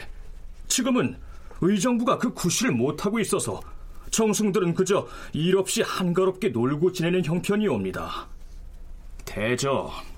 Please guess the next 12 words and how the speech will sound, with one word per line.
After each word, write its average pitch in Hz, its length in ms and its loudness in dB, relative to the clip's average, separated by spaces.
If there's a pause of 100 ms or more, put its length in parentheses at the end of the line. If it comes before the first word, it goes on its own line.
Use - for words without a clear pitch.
지위가 139 560 2
있으면 120 540 0 (360)
반드시 196 440 2
직책이 190 540 0
있고, - 340 -4 (520)
직책이 214 520 2
있으면 190 420 2 (260)
반드시 175 480 2
임무가 151 420 4
있어야 170 380 4
하는 175 180 2
것인데, 175 480 2